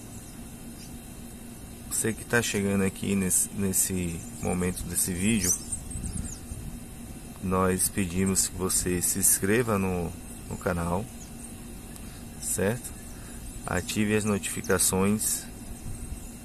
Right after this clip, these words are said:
para tá sempre recebendo aqui os avisos, sempre quando a gente tá publicando um vídeo novo, você ser notificado. E isso é muito importante também aqui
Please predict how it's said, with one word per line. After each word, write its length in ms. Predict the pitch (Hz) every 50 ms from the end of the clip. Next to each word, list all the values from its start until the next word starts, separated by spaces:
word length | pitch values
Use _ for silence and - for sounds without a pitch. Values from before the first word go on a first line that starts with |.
| - - - - - -
para 200 | 120 117 117 113
tá 160 | - 113 113
sempre 380 | - - 117 113 113 - 131
recebendo 580 | 113 113 117 113 - - 104 87 98 104 101 98
aqui 460 | 95 95 - - 98 98 107 113 117 113 - - - - - - - - - - - - - - - - - - - - - - - - - - - - - - - - -
os 160 | - 98 95
avisos, 480 | 101 101 95 87 82 95 104 104 95 - -
sempre 280 | - - 110 104 113 -
quando 160 | - 110 104
a 20 |
gente 200 | 104 104 - -
tá 120 | - 95 92
publicando 580 | - - 92 87 95 92 85 - 92 95 101
um 60 | 98 90
vídeo 260 | 90 90 - 95 98
novo, 320 | 95 90 101 107 107 107
você 260 | 104 107 - - 104
ser 140 | 104 - -
notificado. 720 | 98 101 107 110 - - - - - 92 90 90 92 87 82 - - - - - - - - - - - - - - - - - - - - - - - - - - - -
E 120 | - 98
isso 200 | 107 107 - -
é 20 | 95
muito 280 | 95 104 113 123 -
importante 540 | - - 107 101 92 - - 95 95 95 -
também 400 | - 101 95 90 90 90 92 92
aqui 420 | 90 - - - 95 98 101 107